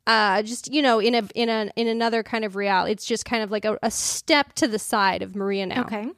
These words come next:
Speaker 1: And I have just come into some money.
Speaker 2: Wow.
Speaker 1: Yeah, because I'll tell you why. I just got an idea sold on Shark Tank. <gasps>
Speaker 2: Wow. What was the idea?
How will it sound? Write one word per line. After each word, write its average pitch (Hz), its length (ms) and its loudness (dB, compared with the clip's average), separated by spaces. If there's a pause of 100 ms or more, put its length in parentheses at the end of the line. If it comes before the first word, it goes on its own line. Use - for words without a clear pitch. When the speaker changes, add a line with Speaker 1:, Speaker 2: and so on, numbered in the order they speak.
(260)
Speaker 1:
And 269 560 0 (160)
I 262 220 2
have 370 180 0
just 285 240 -2
come 277 160 -2
into 247 180 -2
some 233 240 -2
money. 247 400 -2 (760)
Speaker 2:
Wow. 269 320 -2
Speaker 1:
Yeah, 247 360 4
because 247 560 2
I'll 240 140 2
tell 247 180 2
you 233 160 -2
why. 240 400 2
I 233 200 2
just 247 240 -4
got 226 200 2
an 220 120 -2
idea 226 440 0
sold 262 520 4
on 214 160 0
Shark 240 280 0
Tank. - 380 -16 (260)
<gasps> - 120 -10 (680)
Speaker 2:
Wow. 214 1000 0
What 233 220 -2
was 247 160 -4
the 262 140 0
idea? 226 760 -2